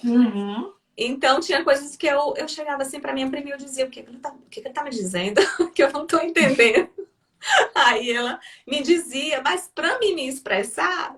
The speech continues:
Speaker 2: me faltavam
Speaker 1: Uhum.
Speaker 2: palavras,
Speaker 1: Uhum.
Speaker 2: sabe? Então, era difícil. Aí, o que eu fiz? Quando eu cheguei no Brasil, retornei ao Brasil, eu disse, "Vou fazer um curso de,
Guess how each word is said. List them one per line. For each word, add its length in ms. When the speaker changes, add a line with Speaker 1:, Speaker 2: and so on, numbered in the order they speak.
Speaker 2:
me 140
faltavam 460
Speaker 1:
Uhum. 40
Speaker 2:
palavras, 760
Speaker 1:
Uhum. 180
Speaker 2:
sabe? 360
Então, 380
era 140
difícil. 760
Aí, 380
o 60
que 100
eu 180
fiz? 300
Quando 160
eu 80
cheguei 260
no 100
Brasil, 600
retornei 420
ao 120
Brasil, 380
eu 80
disse, 200
"Vou 160
fazer 320
um 100
curso 400
de, 600